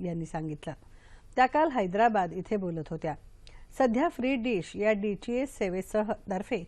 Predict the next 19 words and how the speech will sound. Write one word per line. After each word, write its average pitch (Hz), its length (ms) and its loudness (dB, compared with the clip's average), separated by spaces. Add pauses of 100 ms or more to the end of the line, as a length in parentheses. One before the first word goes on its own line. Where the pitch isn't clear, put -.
(360)
वीस 277 380 0
दशलक्ष 220 560 0
ग्राहकांना 185 640 0
सेवा 180 320 -2
पुरवण्यात 175 520 -2
येते, 196 300 -2 (280)
असं 196 200 -2
त्यांनी 175 300 -2
सांगितलं. 160 480 -6 (640)
मार्च 247 320 4
अखेरपर्यंत 208 680 0 (400)
नवीन 277 380 4
सेट 196 260 0 (120)
टॉप 226 140 4
बॉक्सद्वारे 185 760 -2 (300)
दूरदर्शनच्या 240 800 2
एकशे 233 360 0
चार 202 300 0
वाहिन्या 185 480 0